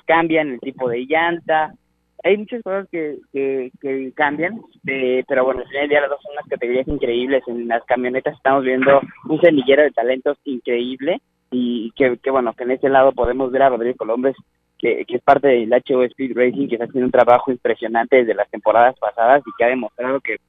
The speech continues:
bueno, ya está listo para estar corriendo, pues bueno, con nosotros en la nascar, eh, pues ya la, la, ¿cómo se llama? La estelar. Pero bueno, al final del día todo ese aprendizaje y estoy seguro que cuando suba va a ser un gran trabajo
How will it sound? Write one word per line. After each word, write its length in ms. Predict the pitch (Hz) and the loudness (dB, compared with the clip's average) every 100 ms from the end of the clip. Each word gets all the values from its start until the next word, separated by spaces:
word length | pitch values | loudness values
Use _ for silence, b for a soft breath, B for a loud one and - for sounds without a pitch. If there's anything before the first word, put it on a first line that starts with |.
| - | -8
bueno, 200 | 120 110 | -6 -4
ya 80 | 120 | -4
está 200 | 110 135 | -4 -4
listo 280 | 131 123 143 | -4 -2 0
para 160 | 131 110 | 0 0
estar 220 | - 127 | -2 -4
corriendo, 480 | 127 120 131 127 - _ _ _ | -2 0 0 0 -2 _ _ _
pues 140 | 127 | 0
bueno, 200 | 123 135 | 2 2
con 140 | 117 123 | 4 2
nosotros 400 | 120 139 151 156 | 2 0 0 0
en 100 | 143 | 0
la 100 | 113 | 0
nascar, 560 | 117 127 135 135 120 117 - | 0 0 4 4 4 -2 -6
eh, 540 | 120 113 110 107 98 - - | 0 2 2 2 -2 -8 -12
pues 160 | 120 | 0
ya 200 | 127 135 | 4 6
la, 280 | 135 123 107 - 117 | 6 2 -2 -8 -6
la, 240 | 113 113 | -4 -4
¿cómo 120 | 135 | -6
se 60 | 139 | -8
llama? 140 | 147 | -6
La 80 | 143 | -6
estelar. 480 | - 117 117 123 214 370 _ _ _ - _ _ _ | -6 -4 -2 0 -2 -6 _ _ _ -20 _ _ _
Pero 220 | 147 135 | 2 4
bueno, 180 | 139 135 | 2 0
al 100 | 127 | -2
final 200 | 131 147 | -2 -2
del 80 | 147 | 0
día 140 | 147 | 0
todo 120 | 147 | 0
ese 100 | 151 | -2
aprendizaje 600 | 160 143 127 120 135 135 | -2 -2 -2 -2 -4 -2
y 40 | 156 | -2
estoy 140 | 131 135 | -4 -4
seguro 300 | 147 139 143 | -2 -2 -2
que 120 | 131 | -2
cuando 320 | 127 123 117 | -2 -2 -6
suba 200 | 139 139 | 0 2
va 120 | 135 | 2
a 40 | 135 | -2
ser 140 | 135 | -6
un 80 | 131 | -2
gran 220 | 131 131 | 0 0
trabajo 560 | 127 120 117 120 180 | 0 0 -2 -4 -8